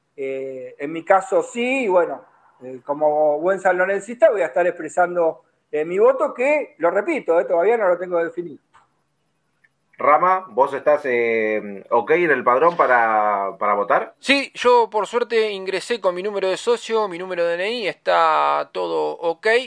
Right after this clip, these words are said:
Speaker 3: Lo que le digo a la gente que, bueno, después en algún momento van a tener que seguir ingresando al que ya haya tenido todo, todo ok, que está habilitado para votar, porque uno ingresando número de socio y número de D N I, lo único que te dice por ahora es, "Está todo ok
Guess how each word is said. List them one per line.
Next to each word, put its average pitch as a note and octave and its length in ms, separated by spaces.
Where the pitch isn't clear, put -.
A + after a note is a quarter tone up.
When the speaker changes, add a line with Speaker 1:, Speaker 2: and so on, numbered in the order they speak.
Speaker 3:
Lo D#3 200
que D#3 120
le D#3 80
digo G3+ 180
a A3+ 60
la A#3 100
gente B3+ 360
que, G3+ 100
bueno, G3 340
después E3 580
en D#3+ 180
algún E3 220
momento F#3+ 480
van E3+ 140
a E3 80
tener E3 200
que D3+ 120
seguir E3+ 420
ingresando E3+ 880
al C3+ 300
que C3+ 180
ya D3 560
haya C#3 280
tenido D3 400
todo, C#3 480
todo C#3+ 200
ok, D#3 160
que D3 60
está C#3+ 160
habilitado D3 400
para E3 200
votar, A3+ 340
porque B3+ 280
uno C4 120
ingresando A#3+ 480
número A3 360
de G3+ 100
socio D3+ 600
y D3 540
número G3 300
de G#3+ 100
D A3 80
N A#3+ 100
I, C4+ 220
lo D#3+ 140
único G#3+ 180
que G#3 80
te G#3 120
dice A3+ 220
por A3 200
ahora A#3 400
es, G#3 300
"Está C#3+ 260
todo F3 220
ok F#3 100